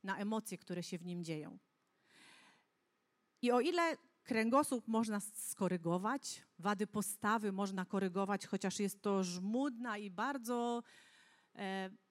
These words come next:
długotrwała praca, tak samo mogą dojrzewać nasze sposoby wyrażania emocji, mogą dojrzewać nasze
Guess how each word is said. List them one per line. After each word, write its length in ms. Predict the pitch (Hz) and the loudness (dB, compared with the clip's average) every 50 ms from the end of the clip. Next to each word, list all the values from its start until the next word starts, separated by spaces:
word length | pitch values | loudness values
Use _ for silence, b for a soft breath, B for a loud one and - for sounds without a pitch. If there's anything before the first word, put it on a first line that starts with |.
| _ _ _ _ _ | _ _ _ _ _
długotrwała 800 | - 196 175 220 240 240 220 240 - 269 - - 320 254 196 185 170 | -10 -6 -4 -2 0 2 2 0 0 0 0 2 4 4 4 4 2
praca, 480 | - 175 165 160 - - 170 175 233 262 - _ _ _ _ _ _ _ _ _ _ _ _ _ _ _ - b b b b b _ _ _ _ _ _ _ _ _ _ | 2 0 -2 -2 -2 -2 0 0 0 -2 -6 _ _ _ _ _ _ _ _ _ _ _ _ _ _ _ -20 b b b b b _ _ _ _ _ _ _ _ _ _
tak 200 | - 233 214 - | -6 -6 -6 -4
samo 600 | - - 294 285 311 269 214 185 196 220 262 294 - _ _ _ _ - | -4 0 2 2 4 4 2 2 2 0 0 -2 -4 _ _ _ _ -2
mogą 480 | 185 202 240 269 269 285 285 294 294 - | 2 6 6 6 8 6 6 4 4 0
dojrzewać 760 | 214 196 180 170 214 208 214 202 233 254 262 262 247 - - | -4 -4 2 4 6 6 6 6 4 4 2 2 0 0 -2
nasze 540 | 226 214 214 214 - - 226 220 220 214 214 b b b b b b b b b b _ _ _ _ _ _ _ _ _ _ _ _ _ _ _ _ _ _ _ - | 0 0 0 0 0 0 0 0 0 0 -2 b b b b b b b b b b _ _ _ _ _ _ _ _ _ _ _ _ _ _ _ _ _ _ _ -10
sposoby 840 | - - - - - 214 196 - - - 233 240 262 247 269 330 320 | -8 -8 -8 -2 0 0 0 0 0 2 2 2 2 2 2 0 2
wyrażania 640 | 247 233 214 208 202 202 190 196 185 190 185 175 170 | 2 2 2 2 0 0 0 -2 -2 -2 -2 -2 -2
emocji, 720 | 185 175 175 175 170 165 - - - 247 269 339 370 - _ _ _ _ _ _ _ _ _ _ _ _ _ _ _ _ _ _ _ _ _ _ _ _ _ | -2 -4 -2 -4 -6 -6 -8 -8 -6 -6 -6 -8 -8 -12 _ _ _ _ _ _ _ _ _ _ _ _ _ _ _ _ _ _ _ _ _ _ _ _ _
mogą 360 | 190 208 226 226 247 240 240 | -2 0 2 2 2 2 2
dojrzewać 640 | 226 233 226 240 220 240 240 233 233 226 - - - | 2 2 2 2 4 2 2 2 2 0 0 -2 -2
nasze 600 | 226 220 208 202 - - 226 214 208 202 208 | 0 0 0 0 -2 -2 -2 0 0 0 -2